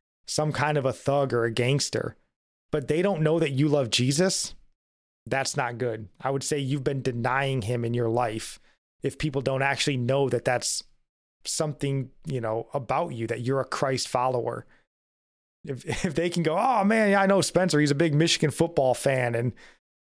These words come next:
you know, I know he likes computers, and I know, uh, he likes to work out a bunch," but, like, nowhere on that list is he's a Christian, I've probably done a disservice to God.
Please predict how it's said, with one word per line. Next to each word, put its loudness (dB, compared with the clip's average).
you -2
know, -2
I 0
know 2
he 2
likes 2
computers, 2
and 2
I 4
know, 4
uh, 4
he -2
likes -2
to 0
work 0
out 4
a 2
bunch," 0
but, -2
like, 0
nowhere 4
on 4
that 4
list 4
is 2
he's 0
a 0
Christian, 0
I've -4
probably -2
done -2
a -2
disservice -2
to -2
God. -4